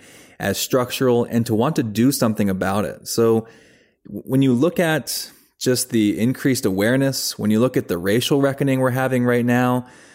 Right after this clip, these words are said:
when you look at these polls and how young people are, are responding, you look at social movements, I think the paradigm is shifting. This is a really exciting time. Uh, I think we should be optimistic.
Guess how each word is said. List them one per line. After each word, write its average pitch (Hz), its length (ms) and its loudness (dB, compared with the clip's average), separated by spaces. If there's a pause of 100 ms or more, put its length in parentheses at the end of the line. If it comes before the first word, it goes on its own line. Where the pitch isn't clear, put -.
(200)
when 110 180 2
you 107 100 4
look 117 240 0
at 107 540 -2
these 95 340 -6
polls 135 600 2
and 104 100 0
how 107 460 0
young 104 320 0
people 135 340 0
are, 120 120 2
are 117 160 0
responding, 117 520 0
you 107 80 2
look 123 160 0
at 123 80 0
social 117 380 0
movements, 117 580 0 (720)
I 165 120 -2
think 202 180 0
the - 80 -4
paradigm 131 480 2
is 113 180 0
shifting. - 520 -4 (400)
This - 180 0
is 202 120 2
a 180 60 4
really 127 320 4
exciting 113 460 2
time. 104 480 -4 (360)
Uh, 87 220 -10
I 120 140 -2
think 160 200 -2
we 131 100 2
should 127 180 -2
be 127 80 4
optimistic. 123 640 -2